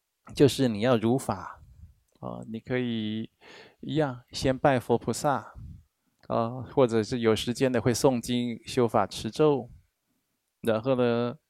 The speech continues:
没时间呢，你起码会念佛、持咒啊，再做这样的普施。我就每天很多同修回到家里烟供的时候，下施烟供的时候，也是时间很晚，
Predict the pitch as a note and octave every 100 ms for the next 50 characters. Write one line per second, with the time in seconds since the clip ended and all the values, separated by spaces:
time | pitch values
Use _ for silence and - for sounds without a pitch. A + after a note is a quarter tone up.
0 | _ A#2 A#2 D3 - C#3 D3 D3 C#3+ C3
1 | C3 B2 - C3+ A#2+ A2+ B2+ B2+ C#3 A#2
2 | - G#2 A2+ A#2+ - A#2+ - D#3 B2+ A2
3 | A#2+ - _ _ - _ _ - C3 A2
4 | B2 A2 A#2 A2+ G#2 G#2 G2 F#2 - -
5 | G2+ - A2 A2 _ _ - - - A#2
6 | A2 B2 A#2 G#2 C3 B2+ G#2 G2+ B2 A#2
7 | A2+ A#2 A#2+ A2 A2 B2 B2 A#2 A2 G#2
8 | B2 B2+ C3+ C3 G#2 G#2 G2 - C3 G2+
9 | - A#2+ A#2+ A#2+ B2 C3+ G2+ F#2 A2 G2+
10 | F#2 A#2 - A2 A2+ G#2 G#2 G#2+ E2+